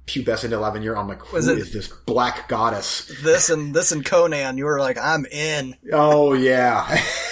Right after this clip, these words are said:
Speaker 1: <laughs> So anyway, uh, it was fine for what it was. Uh, then from there, back to Brosnan, and let's, uh, like, GoldenEye, GoldenEye, GoldenEye,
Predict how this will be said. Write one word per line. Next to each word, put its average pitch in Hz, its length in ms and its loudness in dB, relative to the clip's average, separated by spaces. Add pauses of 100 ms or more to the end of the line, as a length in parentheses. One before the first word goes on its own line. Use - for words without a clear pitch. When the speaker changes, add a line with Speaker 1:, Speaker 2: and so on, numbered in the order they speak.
(280)
Speaker 1:
<laughs> - 300 0 (460)
So 240 200 4
anyway, 156 340 0 (180)
uh, 151 220 4
it 185 40 4
was 160 140 4
fine 127 240 0
for 120 100 0
what 113 140 2
it 120 80 -4
was. 104 400 -2
Uh, 123 360 2
then 135 180 0
from 135 140 -6
there, 139 240 4
back 131 320 2
to 120 260 -2
Brosnan, 180 640 0 (420)
and 131 720 -2
let's, - 600 -4
uh, 147 140 -8
like, 127 240 -6 (240)
GoldenEye, 247 480 -4
GoldenEye, 240 380 4
GoldenEye, 247 400 0